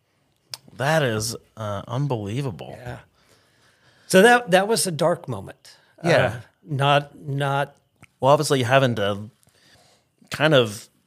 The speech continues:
Speaker 1: you know, level set with yourself about, you know, hey, what can happen here? And,
Speaker 2: Yeah.
Speaker 1: and, and then what is the result of that for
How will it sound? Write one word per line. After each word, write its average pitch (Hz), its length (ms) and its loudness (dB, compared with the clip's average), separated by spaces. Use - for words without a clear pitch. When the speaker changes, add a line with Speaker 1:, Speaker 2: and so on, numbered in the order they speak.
Speaker 1:
you 120 140 -8
know, 98 160 -4
level 123 420 2
set - 220 -2
with - 140 -10
yourself 107 720 -4
about, 104 460 -4
you 110 100 -12
know, 90 180 -12
hey, 147 100 -2
what 110 200 -4
can 113 100 -6
happen 113 340 -2
here? 101 280 -8
And, 98 100 -8
Speaker 2:
Yeah. 98 220 -8
Speaker 1:
and, 104 280 -6
and 107 240 -8
then 101 120 -8
what 110 220 -4
is 104 160 -6
the 98 380 -8
result 107 440 -6
of 101 120 -4
that 95 380 -10
for 95 440 -12